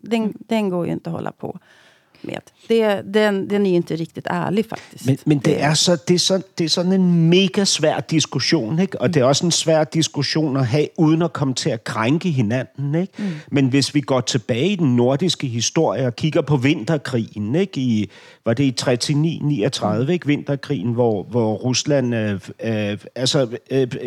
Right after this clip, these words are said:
Speaker 2: gik i krig mod Finland, ikke?
Speaker 1: Mm.
Speaker 2: Der kom der jo op mod otte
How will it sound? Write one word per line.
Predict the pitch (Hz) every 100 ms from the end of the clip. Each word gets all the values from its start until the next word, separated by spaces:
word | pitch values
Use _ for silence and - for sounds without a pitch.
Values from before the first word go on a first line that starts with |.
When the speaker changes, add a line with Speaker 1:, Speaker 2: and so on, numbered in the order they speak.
| 135
Speaker 2:
gik | 170 165
i |
krig | - 190 196
mod | 175 165
Finland, | 175 185 175 135 - 156
ikke? | 180 -
Speaker 1:
Mm. | 190 151 147
Speaker 2:
Der | 139
kom | - 175 139
der | 190
jo | 143 113 98 67
op | 117 139
mod | 160 160 -
otte | 156 143 160 202 214